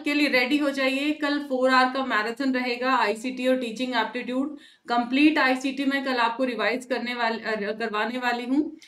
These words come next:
तो लिका मैम आपको teaching aptitude cover कराएंगे। तो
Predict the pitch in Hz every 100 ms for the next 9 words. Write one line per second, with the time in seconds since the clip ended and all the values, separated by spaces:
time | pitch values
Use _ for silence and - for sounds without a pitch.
0 | _ 240 240 254 269 269 277 262 247 247
1 | 262 247 254 269 247 233 262 262 262 254
2 | 247 247 262 247 240 254 262 262